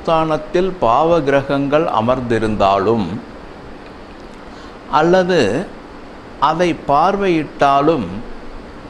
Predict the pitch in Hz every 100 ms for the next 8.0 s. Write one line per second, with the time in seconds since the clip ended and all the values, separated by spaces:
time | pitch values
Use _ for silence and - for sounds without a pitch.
0 | - - - - - 160 175 156 92 117
1 | 117 135 123 135 165 180 190 180 170 160
2 | 147 143 131 117 - 139 160 170 160 110
3 | 95 117 - - - - - - - -
4 | - - - - - - - - - -
5 | - - - - - - 160 156 156 160
6 | 185 170 - 160 156 190 190 190 - 170
7 | 151 - 139 139 135 131 131 127 143